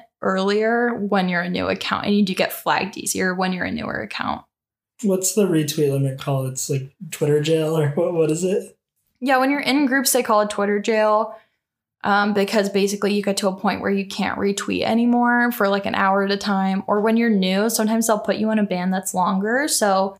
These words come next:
Speaker 1: this only happened to me, like, probably before I even hit ten K on Twitter, but they would literally get me on a ban for, like, three days where I couldn't retweet anything. And there is a D M ban as well. So you'll just kinda learn those things as you go too.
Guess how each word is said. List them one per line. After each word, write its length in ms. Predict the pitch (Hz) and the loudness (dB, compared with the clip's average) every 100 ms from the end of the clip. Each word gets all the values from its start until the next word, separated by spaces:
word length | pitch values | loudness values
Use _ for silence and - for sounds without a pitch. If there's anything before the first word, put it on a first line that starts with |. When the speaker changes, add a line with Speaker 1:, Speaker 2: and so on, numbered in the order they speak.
| _ | _
Speaker 1:
this 220 | 233 262 - | 2 2 2
only 280 | 196 196 226 | 2 2 2
happened 360 | 208 180 214 202 | 2 0 2 2
to 40 | |
me, 240 | 208 202 | 2 2
like, 240 | 202 190 - | 0 -2 -2
probably 460 | 196 190 208 208 | 0 2 2 2
before 520 | 196 190 190 - 196 196 | 0 -2 -2 0 2 4
I 100 | 190 | 2
even 280 | 180 180 | 0 -2
hit 240 | 190 190 - | -2 -4 -4
ten 240 | 196 185 | -2 -2
K 180 | - 175 | -2 -2
on 200 | 180 196 | 0 0
Twitter, 420 | 202 208 220 220 | 0 0 2 2
but 220 | 220 190 | 0 0
they 80 | 196 | 0
would 160 | 202 214 | 0 0
literally 400 | 196 190 202 214 | 0 2 2 2
get 200 | 175 - | 0 0
me 120 | 196 | 0
on 100 | 196 | 2
a 60 | 190 | 0
ban 380 | 185 180 185 | -2 -2 -2
for, 120 | 190 190 | 0 0
like, 220 | 180 - | -2 -4
three 380 | - 185 190 190 | -6 -2 0 0
days 380 | - - 208 | -2 -2 -4
where 160 | 202 190 | -2 -2
I 60 | 196 | -4
couldn't 280 | 196 - | -4 -4
retweet 380 | - - - - | -4 -4 -4 -6
anything. 680 | - - 202 - - 214 208 _ _ - | -6 -10 -8 -6 -4 -4 -6 _ _ -6
And 120 | 220 | 0
there 140 | 240 226 | 2 2
is 140 | 240 | 2
a 60 | 254 | 0
D 180 | 196 175 | 0 0
M 180 | 180 | 0
ban 240 | 180 175 180 | 0 0 -2
as 180 | 185 196 | -4 -4
well. 180 | - 196 | -2 0
So 200 | 196 190 | 0 0
you'll 180 | 330 349 | 0 2
just 240 | 403 - | 2 0
kinda 180 | 302 277 | 0 0
learn 220 | 185 180 | 0 0
those 180 | 185 196 | -2 0
things 240 | 190 190 | 0 0
as 240 | 180 185 196 | 0 -2 -6
you 80 | |
go 300 | 190 185 170 | -2 0 0
too. 460 | 190 196 196 190 | -2 -2 0 -2